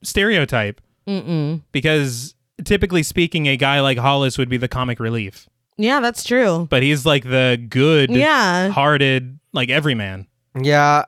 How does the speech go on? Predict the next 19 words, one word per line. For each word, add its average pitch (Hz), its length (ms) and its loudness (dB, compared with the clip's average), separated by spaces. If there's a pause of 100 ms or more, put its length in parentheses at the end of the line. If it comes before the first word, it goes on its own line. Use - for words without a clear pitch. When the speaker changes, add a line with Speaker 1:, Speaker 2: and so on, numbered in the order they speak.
Speaker 3:
I 156 140 2
have 175 240 0
something 165 340 0
I 147 100 6
wanna 139 260 2
say 127 200 -2
about 117 220 -2
his 117 160 -6
character 120 360 -4
later 156 360 2
in 123 100 0
the 120 80 -2
movie. 110 240 -4
Speaker 1:
Okay. 117 380 0 (200)
Speaker 3:
But 117 520 -2
I, 135 440 0
I 139 260 0
did 135 280 -2
enjoy 123 840 -2